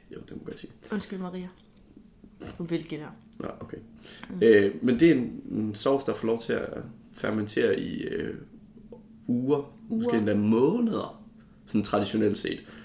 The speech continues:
Speaker 1: Men det, jeg så kunne læse mig frem til, det er, at man, øh, sådan det der masseproduktion af soja, som man kan købe ned i Rema tusind, det er, det er mere sådan tilsætningsstoffer og sådan noget, som,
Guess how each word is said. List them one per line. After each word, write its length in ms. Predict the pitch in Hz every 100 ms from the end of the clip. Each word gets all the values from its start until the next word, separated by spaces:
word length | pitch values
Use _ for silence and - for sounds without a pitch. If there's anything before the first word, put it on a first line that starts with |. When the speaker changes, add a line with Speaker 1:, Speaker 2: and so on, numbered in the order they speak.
| -
Speaker 1:
Men 240 | 107 104 - - - - - - -
det, 60 | 110
jeg 100 | 107
så 100 | 101
kunne 120 | 98
læse 140 | 98 104
mig 60 |
frem 180 | 107 104
til, 140 | 98
det 80 | 101
er, 40 | 104
at 80 |
man, 360 | 101 95 - - -
øh, 280 | - - - - - - - - - - - -
sådan 240 | - 90 - -
det 80 | -
der 120 | 78 -
masseproduktion 800 | - 90 - - - - 95 95
af 80 | -
soja, 340 | - - 95
som 160 | - -
man 120 | 92
kan 100 | 92 -
købe 200 | 101 98
ned 120 | 92
i 20 |
Rema 260 | 92 101 101
tusind, 420 | 107 98 - -
det 260 | 104 98 92
er, 280 | - - - - - - - - - - - - - - - - - - - -
det 60 | 92
er 40 |
mere 180 | 92 90
sådan 200 | 87 90
tilsætningsstoffer 920 | - 92 90 - - - - - -
og 80 | -
sådan 100 | -
noget, 120 | -
som, 280 | - - -